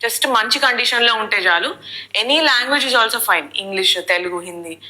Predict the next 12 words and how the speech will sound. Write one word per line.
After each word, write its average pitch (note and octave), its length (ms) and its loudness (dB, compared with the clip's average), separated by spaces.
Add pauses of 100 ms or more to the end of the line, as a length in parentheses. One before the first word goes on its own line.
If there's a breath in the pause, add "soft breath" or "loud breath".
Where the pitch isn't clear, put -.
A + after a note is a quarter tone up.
(180 loud breath)
అన్నీ G#3 220 -2
పంపించవచ్చు. G#3 680 -2
మాకు A3+ 280 0
just F#3 280 -2
బుక్స్ A#3 260 0
పంపించండి. A3 540 -2
మీరు G#3+ 200 -2
వెబ్సైట్కి A3 540 0
వెళ్తే A3+ 200 -2
చూడొచ్చు, A3 440 -2
అక్కడ A3+ 200 2
ఈజీగా A#3+ 680 2